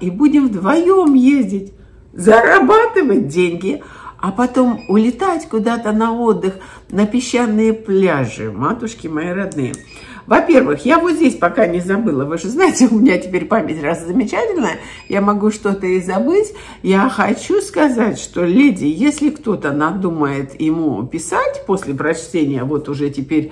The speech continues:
писем от двух претенденток, которые таковой опыт имели, вы должны держать в голове, что дяденька пла-, дедушка,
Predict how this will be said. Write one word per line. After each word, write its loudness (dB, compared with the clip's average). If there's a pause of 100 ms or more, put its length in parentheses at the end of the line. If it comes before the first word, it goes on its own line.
(120)
писем 4
от 4
двух 2
претенденток, -4
которые -2
таковой -2
опыт -4
имели, -2 (320)
вы 4
должны 4
держать 2
в -2
голове, 4
что 2
дяденька 2
пла-, -4
дедушка, -6